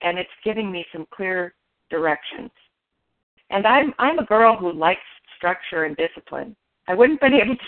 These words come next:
say that at one time, but today I know that I like structure and discipline. And I'm learning more structure and more discipline here in this step. You know, we usually conclude the period of meditation with a prayer.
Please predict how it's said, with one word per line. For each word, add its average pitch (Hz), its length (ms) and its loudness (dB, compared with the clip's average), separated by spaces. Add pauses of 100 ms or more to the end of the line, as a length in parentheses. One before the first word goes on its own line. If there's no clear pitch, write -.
say 214 240 -2
that 165 160 0
at - 140 -4
one 160 180 -4
time, 156 320 -8 (400)
but 202 140 0
today 254 280 0
I 190 200 0
know 185 420 -2 (500)
that 185 140 -2
I 180 160 0
like 160 180 -2 (140)
structure - 580 -8 (260)
and 170 120 -8
discipline. - 540 -10 (460)
And 220 120 0
I'm 208 200 0
learning 208 680 -2 (540)
more 247 280 0 (100)
structure 170 560 -4
and 165 140 -8
more 170 180 -4
discipline 139 720 -10 (160)
here 170 220 -4
in 147 120 -8
this 151 180 -10 (100)
step. 180 240 -2 (420)
You 196 100 -6
know, 190 140 2
we 190 120 -4
usually 220 480 -2
conclude 254 560 -4
the 220 80 -6
period 185 440 -4
of 160 80 -10
meditation 160 760 -6
with 156 160 -8
a - 120 -18
prayer. 127 400 -8